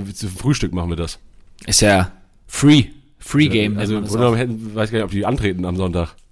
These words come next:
Speaker 2: Echt so.
Speaker 1: Ja.
Speaker 2: Nee, deswegen, ähm, ich bin da ganz selbstbewusst. Ich bin da ganz selbstbewusst, wir holen das Ding.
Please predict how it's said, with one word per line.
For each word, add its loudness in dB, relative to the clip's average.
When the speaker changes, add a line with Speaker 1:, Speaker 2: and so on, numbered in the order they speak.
Speaker 2:
Echt -4
so. -2
Speaker 1:
Ja. -8
Speaker 2:
Nee, 4
deswegen, 0
ähm, 2
ich -4
bin 0
da 0
ganz 0
selbstbewusst. 0
Ich -8
bin 0
da 0
ganz -2
selbstbewusst, -2
wir 2
holen 0
das 0
Ding. 0